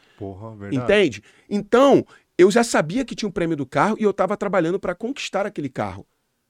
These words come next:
Speaker 2: Só que qual carro que eu ia comprar? Eu já, eu tinha que ter clareza do carro que eu queria ter.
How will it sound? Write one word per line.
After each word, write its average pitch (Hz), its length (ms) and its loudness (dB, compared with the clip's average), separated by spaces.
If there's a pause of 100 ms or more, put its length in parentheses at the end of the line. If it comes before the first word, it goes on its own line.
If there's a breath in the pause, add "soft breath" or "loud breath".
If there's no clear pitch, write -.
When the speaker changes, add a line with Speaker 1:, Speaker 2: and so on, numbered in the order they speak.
(120)
Speaker 2:
Só - 180 -4
que 240 140 -20 (100)
qual 427 220 0
carro 196 320 -8
que 190 80 -6
eu 175 40 0
ia 165 100 -2
comprar? 131 440 -10 (560)
Eu 156 80 0
já, 175 160 -2 (100)
eu 165 120 2
tinha 226 180 -6
que 220 60 -18
ter 220 100 -6
clareza 214 840 -2
do 120 120 -6
carro 113 300 -8
que - 100 -14
eu - 60 -10
queria 101 240 -10
ter. - 160 -18